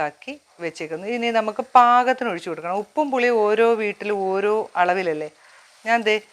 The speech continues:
ഈ ചെറിയ തവിക്ക് രണ്ട് തവിയാണ് ഒഴിച്ചേക്കുന്നത്. എന്നിട്ട് ഇനിയും നമ്മുടെ ഈ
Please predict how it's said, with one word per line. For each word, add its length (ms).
ഈ 20
ചെറിയ 300
തവിക്ക് 340
രണ്ട് 360
തവിയാണ് 320
ഒഴിച്ചേക്കുന്നത്. 540
എന്നിട്ട് 340
ഇനിയും 380
നമ്മുടെ 320
ഈ 20